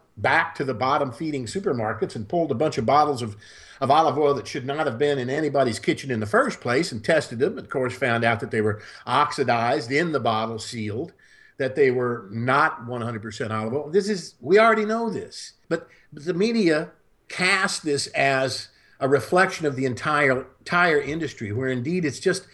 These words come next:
that, that, that small segment of American supermarkets that, that always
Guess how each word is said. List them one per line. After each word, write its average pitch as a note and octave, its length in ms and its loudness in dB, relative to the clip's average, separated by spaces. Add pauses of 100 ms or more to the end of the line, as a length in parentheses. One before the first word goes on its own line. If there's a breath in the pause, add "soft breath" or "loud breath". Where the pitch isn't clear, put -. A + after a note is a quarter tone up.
(240 loud breath)
that, C#3 260 4
that, C#3 280 2
that C3 220 0
small F3 520 0
segment D#3+ 540 2
of A#2 140 0
American C3 800 2 (100)
supermarkets B2 960 -2
that, B2+ 220 0 (440 loud breath)
that C3+ 260 2
always C#3+ 840 4